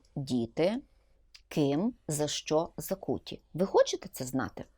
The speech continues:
Ви хочете справдити сьогодні, в двадцять першому столітті,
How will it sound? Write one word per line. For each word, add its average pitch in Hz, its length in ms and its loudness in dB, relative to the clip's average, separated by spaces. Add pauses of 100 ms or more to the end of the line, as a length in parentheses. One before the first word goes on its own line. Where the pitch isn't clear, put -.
(460)
Ви 196 100 6
хочете 494 520 8
справдити 151 920 4
сьогодні, 254 560 6
в 139 60 -2
двадцять 170 440 4
першому 143 540 2
столітті, - 680 0